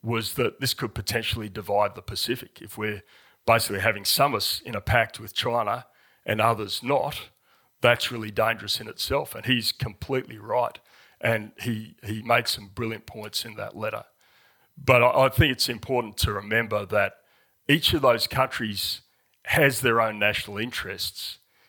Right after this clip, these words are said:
and each of them is pursuing it in a different way. You know, we can talk about regional pushback, but in the end, each one of those countries is, like it or not, pursuing its own grand strategy,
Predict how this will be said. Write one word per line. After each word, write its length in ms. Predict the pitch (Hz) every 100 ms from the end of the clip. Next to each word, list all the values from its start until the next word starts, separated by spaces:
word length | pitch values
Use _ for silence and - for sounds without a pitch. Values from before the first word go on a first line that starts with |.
| _ _ _ _ _
and 140 | 113
each 180 | 127 156
of 100 | 165
them 120 | 139
is 140 | 120 101
pursuing 600 | - 113 - 131 131 113
it 140 | -
in 120 | - 107
a 80 |
different 360 | 95 117 - 87
way. 340 | 95 104 - -
You 100 | -
know, 80 | 107
we 100 | 110
can 160 | 110 101
talk 300 | 143 131 -
about 380 | 110 110 101 - - - _ -
regional 420 | 117 117 107 98
pushback, 600 | - 143 - - 98 - _ _ _ _ _ - _
but 320 | - 110 101 -
in 120 | 139
the 180 | 117 107
end, 380 | 127 98 110 - _ _ _ _
each 260 | 147 165 -
one 100 | 170
of 60 |
those 220 | 156 123
countries 680 | - 135 131 - 104 95 - - _ _ _ _ _
is, 420 | 120 113 - - _ _
like 220 | 110 120 127
it 80 |
or 100 | 120
not, 220 | 120 135 -
pursuing 400 | 107 - 127 110
its 160 | 95
own 200 | 113 113
grand 280 | 107 107 98
strategy, 580 | - 107 113 104 -